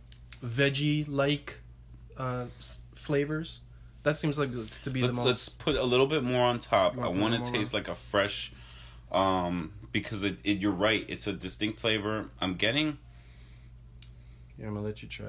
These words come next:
Speaker 1: that one.
Speaker 2: I'm getting, uh, a woodsy taste. I wanna, I'm wondering if it's just because of the last half of the bowl. Maybe, you know how there's travel and that changes the, the
Speaker 1: Sometimes,
Speaker 2: taste.
Speaker 1: yeah, with the resonation, uh, yeah.
Speaker 2: Are any specific flavors standing out to you?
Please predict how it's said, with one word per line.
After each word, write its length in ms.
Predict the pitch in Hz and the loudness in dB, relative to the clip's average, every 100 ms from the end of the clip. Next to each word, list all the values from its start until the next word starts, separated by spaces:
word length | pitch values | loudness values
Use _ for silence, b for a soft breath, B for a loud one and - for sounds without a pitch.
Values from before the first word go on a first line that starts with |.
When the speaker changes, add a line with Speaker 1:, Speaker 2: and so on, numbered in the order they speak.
| 104 | -6
Speaker 1:
that 260 | 110 113 107 | -4 -4 -4
one. 200 | 104 110 - | -8 -4 2
Speaker 2:
I'm 220 | 104 95 | 2 4
getting, 500 | 120 123 127 120 104 | 2 4 2 -2 0
uh, 280 | 92 95 92 | 4 6 4
a 60 | 87 | 2
woodsy 460 | 95 117 120 104 95 | 2 4 4 2 -2
taste. 300 | - 82 76 | 0 -2 0
I 40 | |
wanna, 300 | 98 117 113 | 0 2 0
I'm 160 | 95 104 | 0 4
wondering 380 | 120 131 127 110 | 4 6 4 2
if 140 | 104 | -2
it's 180 | 90 - | -2 -2
just 300 | 87 101 104 | 0 0 0
because 280 | 104 110 95 | -4 -2 -2
of 100 | 87 | -2
the 100 | 87 | 0
last 340 | 82 92 - | 2 2 0
half 220 | 107 98 107 | -4 -4 -2
of 60 | |
the 80 | 98 | -4
bowl. 380 | 90 95 95 95 | -2 0 0 0
Maybe, 420 | 92 85 95 78 | -2 0 -2 -2
you 100 | 95 92 | -2 0
know 120 | 90 | 0
how 140 | 90 | -2
there's 320 | 80 80 78 | -2 -2 -4
travel 480 | - 117 101 95 98 | 0 2 2 2 -4
and 100 | 90 | -4
that 120 | 82 | -4
changes 360 | - 90 87 92 | -6 -6 -6 -6
the, 100 | 80 | -4
the 60 | 76 | 0
Speaker 1:
Sometimes, 380 | 151 135 143 | 2 2 2
Speaker 2:
taste. 280 | 135 147 - | 2 0 0
Speaker 1:
yeah, 120 | 131 123 | 0 0
with 140 | 120 | -2
the 60 | 117 | -4
resonation, 760 | 123 120 120 123 - 123 123 | -4 -2 -4 -4 -6 -8 -10
uh, 200 | - - | -12 -14
yeah. 340 | 123 123 123 113 | -8 0 0 4
Speaker 2:
Are 120 | 110 104 | 2 4
any 180 | 120 139 | 4 4
specific 540 | - 117 139 131 135 | 0 -2 0 0 0
flavors 320 | 135 135 139 | 0 0 0
standing 260 | 135 131 139 | 0 2 2
out 140 | 139 | 0
to 100 | - | -6
you? 140 | 175 | -8